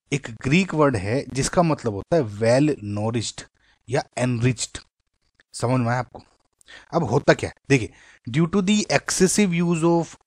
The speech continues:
pesticides, fertilizers, right, या डिटर्जेंट्स, जी,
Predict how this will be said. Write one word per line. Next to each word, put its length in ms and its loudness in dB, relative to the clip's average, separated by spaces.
pesticides, 1000 2
fertilizers, 1120 4
right, 260 -4
या 80 0
डिटर्जेंट्स, 920 4
जी, 160 -6